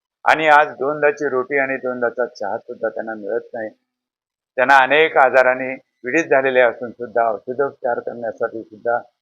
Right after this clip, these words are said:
पैसे नाहीत आणि अत्यंत वाईट तथा बिकट परिस्थितीमध्ये ते जीवन जगत आहेत. केवळ मृत्यू येत नाही म्हणून ते कसेबसे जीवन जगत आहेत.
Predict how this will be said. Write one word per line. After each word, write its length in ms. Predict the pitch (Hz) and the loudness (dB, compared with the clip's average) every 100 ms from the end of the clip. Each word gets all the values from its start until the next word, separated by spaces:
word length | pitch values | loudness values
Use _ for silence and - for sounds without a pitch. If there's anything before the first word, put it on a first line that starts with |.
| _ _ _ | _ _ _
पैसे 280 | 120 113 151 | -6 -2 -2
नाहीत 280 | 131 98 104 _ _ _ _ _ _ | -2 -4 -8 _ _ _ _ _ _
आणि 180 | 143 143 | -4 0
अत्यंत 360 | 139 - 156 160 | 0 0 -6 0
वाईट 480 | 160 117 120 151 156 - | 0 4 4 4 0 -6
तथा 200 | 135 131 | 0 -2
बिकट 440 | - 113 170 165 | -2 0 0 2
परिस्थितीमध्ये 720 | 147 127 - - 117 113 117 | 0 -2 -6 -14 -10 -10 -8
ते 80 | 117 | -10
जीवन 320 | 110 107 110 | -10 -10 -10
जगत 240 | 101 98 107 | -6 -6 -6
आहेत. 200 | 101 95 - _ _ _ _ _ _ | -8 -8 -12 _ _ _ _ _ _
केवळ 300 | 135 143 165 | 2 6 6
मृत्यू 480 | 151 123 131 - 175 | 4 2 0 0 2
येत 300 | 165 156 156 | 4 4 4
नाही 320 | 131 127 127 - _ _ _ | 2 2 -2 -8 _ _ _
म्हणून 200 | 120 135 | -10 -8
ते 140 | 123 | -6
कसेबसे 580 | 123 113 - 113 107 120 | -6 -6 -6 -8 -8 -10
जीवन 340 | 117 110 110 104 | -10 -10 -10 -10
जगत 220 | 92 - | -12 -6
आहेत. 220 | 104 90 | -6 -6